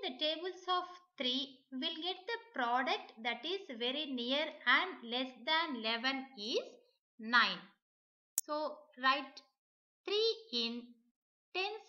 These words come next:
place of the quotient and nine below eleven.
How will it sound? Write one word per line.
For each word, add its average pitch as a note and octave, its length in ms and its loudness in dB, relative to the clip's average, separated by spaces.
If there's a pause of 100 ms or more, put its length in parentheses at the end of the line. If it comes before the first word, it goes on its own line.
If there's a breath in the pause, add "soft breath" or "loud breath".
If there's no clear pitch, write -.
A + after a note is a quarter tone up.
place C#4 320 4 (160)
of A3 120 -2 (160)
the D#4+ 180 0
quotient G4+ 480 -4 (420)
and A3+ 300 4 (260)
nine C#4 600 4
below C#4 400 2 (220)
eleven. B3 380 0